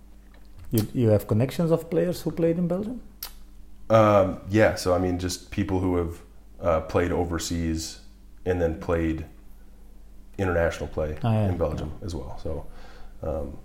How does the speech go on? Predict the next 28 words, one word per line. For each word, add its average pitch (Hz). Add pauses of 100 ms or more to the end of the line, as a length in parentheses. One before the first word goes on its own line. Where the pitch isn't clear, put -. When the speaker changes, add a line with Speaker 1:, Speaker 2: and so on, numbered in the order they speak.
(260)
Speaker 2:
yeah, 90
just 95
heard 98
great 90
things, 85
you 85
know. 82 (540)
A 92
lot 85
of 82
people 87
speak 87
English, 90
which 85
is 80 (360)
just 92 (100)
a, - (220)
an 87
add-on, 85
a 80
plus. - (100)
Um, 82 (600)
you 80
know, 78 (140)
people 87
are 87
friendly 85
here. 80